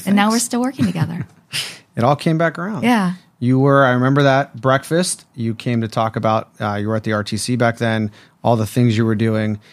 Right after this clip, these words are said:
Speaker 2: And, you know, with these programs, so I'm, um, I got involved with naop very deeply in the programs committee. Every month they have a breakfast.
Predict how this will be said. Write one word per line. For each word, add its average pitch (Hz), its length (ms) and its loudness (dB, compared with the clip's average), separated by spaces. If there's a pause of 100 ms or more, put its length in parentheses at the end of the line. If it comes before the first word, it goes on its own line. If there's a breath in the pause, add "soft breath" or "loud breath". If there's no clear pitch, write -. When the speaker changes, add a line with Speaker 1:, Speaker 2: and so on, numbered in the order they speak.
(260 soft breath)
Speaker 2:
And, 107 460 -2 (640)
you 127 80 -4
know, 120 80 -4
with 120 140 -6
these 120 120 -4
programs, 123 720 0 (920)
so - 180 -4
I'm, 104 300 -4
um, 101 560 -6 (1000 soft breath)
I 147 140 2
got 160 200 2
involved 131 560 2
with 123 280 -2
naop 117 400 0
very 117 320 0
deeply 117 380 0
in 113 60 2
the 107 80 -2
programs 98 480 -6
committee. - 380 -12 (240)
Every 120 380 2
month 120 420 2
they 107 120 -2
have 104 160 -2
a 101 60 -6
breakfast. 127 600 0